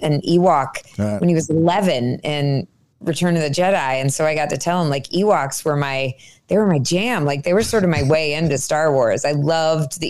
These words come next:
Speaker 1: Ewok characters so much. And when I was a kid, I would play, like, Ewok Adventures in my backyard. And, um, and so it was always a part of my, you know, imagination. It was a part of my,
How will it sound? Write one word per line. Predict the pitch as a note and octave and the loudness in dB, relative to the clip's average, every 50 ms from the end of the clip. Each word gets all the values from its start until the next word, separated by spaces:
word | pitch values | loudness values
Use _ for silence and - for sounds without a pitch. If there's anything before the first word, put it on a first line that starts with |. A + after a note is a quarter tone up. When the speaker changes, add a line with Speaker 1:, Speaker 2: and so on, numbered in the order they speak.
| - E3 | 0 2
Speaker 1:
Ewok | D#3+ D3+ C#3+ A#2+ - - | 2 2 2 0 -2 -4
characters | - C#3 C3+ C3+ C3+ - C#3+ C#3 - | -2 -2 -2 -2 -2 -4 -6 -6 -4
so | - - D#3 D3+ | -2 -2 -2 0
much. | D3 D3 D3 C#3 - - - - - - - - - - - - _ - | 0 -2 -2 -4 -6 -6 -8 -10 -12 -12 -16 -20 -20 -20 -20 -20 _ -6
And | D#3+ | -6
when | D#3+ D#3+ | -4 -2
I | D#3+ D#3 | -2 -2
was | D3+ C#3+ | -2 -4
a | C#3+ | -4
kid, | - - F3+ E3+ E3 D3+ | -4 -2 0 0 0 2
I | D3 C3+ C3+ | 0 0 0
would | C3+ C3+ | -2 -2
play, | - D#3 D3 C#3 | -2 -2 0 2
like, | C3 C3 B2 | 0 0 -2
Ewok | - A2+ - D3+ D3+ D3 C3 D#3 | -2 -2 0 0 0 0 0 -2
Adventures | C#3+ C3+ D#3 D#3 D#3+ D#3+ D3 D3+ C3+ C3 | -4 -2 -2 -2 -2 -2 -2 -2 -2 -2
in | C#3+ C#3 | -2 -2
my | C3+ C3 | -2 -2
backyard. | B2+ - C#3+ C3+ C3+ - - E3+ E3 E3 D#3+ D3+ C#3+ C#3 C3+ C3 | -2 -2 -4 -4 -4 -6 -4 -2 0 0 2 2 2 0 0 0
And, | B2+ B2 B2 A#2+ - - - - _ _ _ _ _ - - | 0 0 -2 -2 -4 -6 -20 -20 _ _ _ _ _ -6 -4
um, | E3 D#3+ D#3 D3+ C#3+ C#3 C3+ C3 C3 B2+ - - _ _ _ _ _ _ _ _ _ - - | -4 -2 -2 -2 -2 -2 -2 -2 -2 -4 -6 -8 _ _ _ _ _ _ _ _ _ -8 -6
and | - E3 E3+ D#3+ E3 E3+ E3 E3 D#3 D3 D3+ - - - _ - | -4 -4 -4 -2 -2 0 0 2 2 2 0 -2 -4 -8 _ -10
so | - - A3+ A3 G#3+ | -6 -2 0 0 2
it | F3+ | 2
was | G#3+ G#3+ G3 | 2 2 2
always | A#3 A#3+ C#4 D#4 D#4+ C4 | 2 2 4 2 2 0
a | A#3+ F#3+ | -2 -2
part | - - - E3+ F#3 G#3+ B3+ B3+ | -2 -2 0 0 2 2 2 2
of | A#3+ F3 D3 D#3 | 0 0 0 0
my, | D#3 D3 C#3+ C3+ C3 C3 C3 C3 B2 - - - - - _ _ _ _ _ _ _ _ _ - | 0 -2 -2 -4 -4 -4 -4 -6 -6 -8 -12 -20 -20 -20 _ _ _ _ _ _ _ _ _ -2
you | F#3+ E3+ | 0 0
know, | C#3+ C3+ C3+ C#3 - - - | 2 2 2 2 0 0 2
imagination. | E3+ F3+ F3 D#3+ F3 F3 D3+ D#3 D3+ D3+ D#3 F3+ G3+ F#3+ - D3+ C#3+ C3+ C#3 | 2 2 2 2 -2 -4 -2 -2 -2 -2 -2 -2 -2 -2 -4 -4 -2 -2 -2
It | C#3 - | -2 -2
was | - C#3+ D3+ | -2 -2 -4
a | C#3 | -4
part | C#3+ - D3+ D#3 E3 F#3+ | -4 -2 0 0 0 0
of | F#3 D3 | 0 0
my, | C3+ C#3 C#3 C3 C3 C3 C3 C3 C3 B2+ - | 0 -2 -2 -4 -4 -6 -4 -4 -4 -6 -8